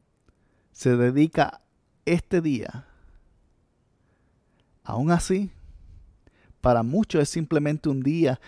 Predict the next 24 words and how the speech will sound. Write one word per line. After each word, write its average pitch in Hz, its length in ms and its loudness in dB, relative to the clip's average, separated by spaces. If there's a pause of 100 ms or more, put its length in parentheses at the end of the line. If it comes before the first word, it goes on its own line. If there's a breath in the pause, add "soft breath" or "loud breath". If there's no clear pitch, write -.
(220 soft breath)
en 120 120 0
el 110 140 -2
cual 113 240 -2
nos 110 140 -4
reunimos 120 540 -2
en 135 140 -2
familia, 120 520 0
vamos 120 320 -4
a 135 40 2
la 127 80 4
iglesia 131 480 0
y - 20 0
luego 113 260 0
nos 117 140 -2
vestimos 120 640 -4
hermosos, 131 680 -4 (480 soft breath)
nos - 140 -4
tiramos 117 400 0
una 131 160 2
fotografía 135 920 0 (360)
para 110 200 -6
enviárselas 113 640 -2
a 151 100 0
otros 113 580 -6